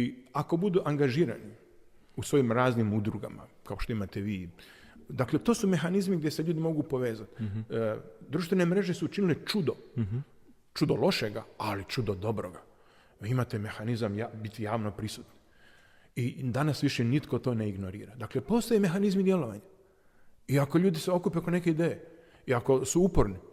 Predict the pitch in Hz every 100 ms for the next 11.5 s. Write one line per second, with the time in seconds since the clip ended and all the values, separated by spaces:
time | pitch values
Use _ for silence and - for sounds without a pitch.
0 | - _ 113 104 113 101 104 104 113 110
1 | 156 147 120 98 - - - 117 139 -
2 | - - _ _ _ _ - 127 131 160
3 | 175 139 117 - - - - - - 123
4 | 127 117 127 147 151 135 143 - - -
5 | - - 147 101 - - - - - -
6 | 135 123 131 120 170 170 139 147 - 131
7 | 110 107 113 - - - - - - -
8 | 151 147 147 131 190 240 233 233 202 -
9 | 196 190 196 185 151 110 104 - - -
10 | - - 131 160 202 226 - 240 240 233
11 | 294 320 349 381 294